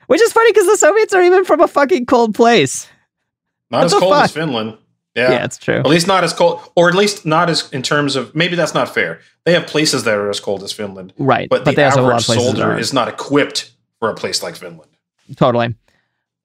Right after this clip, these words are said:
Speaker 1: The Finns mostly don't have uniforms. They just have a military hat and whatever clothes they were able to show up to duty in,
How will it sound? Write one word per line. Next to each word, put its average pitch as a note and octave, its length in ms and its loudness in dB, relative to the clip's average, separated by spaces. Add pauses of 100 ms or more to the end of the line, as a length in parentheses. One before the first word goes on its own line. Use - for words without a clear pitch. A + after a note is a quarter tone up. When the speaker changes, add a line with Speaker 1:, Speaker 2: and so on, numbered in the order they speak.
(140)
Speaker 1:
The D#3 120 0
Finns A3 320 0
mostly F3+ 280 2
don't D#3 160 2
have C3 120 2
uniforms. D3+ 600 0
They C3 180 2
just C3 120 2
have A#2+ 100 2
a A2+ 60 4
military A#2 540 2
hat A#2+ 300 -2
and B2+ 80 -8
whatever A2+ 220 -2
clothes A#2+ 320 0
they A#2+ 120 0
were A2+ 80 0
able A2 200 -4
to A2 80 -6
show A2+ 220 -4
up G#2+ 100 -8
to A#2 80 -12
duty A#2+ 320 -2
in, C#3+ 280 0